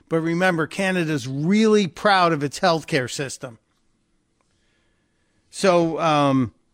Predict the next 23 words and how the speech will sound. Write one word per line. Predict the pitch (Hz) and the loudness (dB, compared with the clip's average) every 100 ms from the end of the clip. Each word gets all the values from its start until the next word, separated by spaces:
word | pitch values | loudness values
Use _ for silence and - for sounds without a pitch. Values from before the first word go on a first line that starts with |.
| _ _ _ _ _ _ _ _ _ | _ _ _ _ _ _ _ _ _
Sylvie | - - 262 247 170 139 | -14 -2 2 2 2 -4
finally | 110 170 151 151 139 | -2 0 2 2 0
got | 127 127 131 | 0 -2 -4
to | 120 | -8
the | 107 110 | -10 -2
doctor, | 151 151 135 - 113 92 - _ _ _ _ _ _ _ _ _ _ _ - | 0 0 -2 -8 -16 -16 -20 _ _ _ _ _ _ _ _ _ _ _ -6
and, | 143 135 127 | -2 -2 -2
uh, | 131 127 123 | -2 0 -2
the | 120 143 | -4 0
doctor | 196 170 - | 2 2 -2
said, | 143 - 139 131 117 _ _ _ _ _ _ - | -8 -2 0 -2 -6 _ _ _ _ _ _ -4
"You | 156 | 0
have | 180 156 | 0 0
a, | 131 113 107 135 | -2 -4 -10 -10
you | 156 | -4
have | 151 | -2
a | 135 | -4
stabbing | - 180 185 208 220 220 | -6 -2 -2 0 -2 -4
pain | - 196 214 226 | -4 -2 -2 -2
in | 226 | -2
your | 226 202 | -2 -4
side? | - 208 214 233 190 _ _ _ | -6 -4 -6 -8 -12 _ _ _
Hmm. | 254 226 | -2 0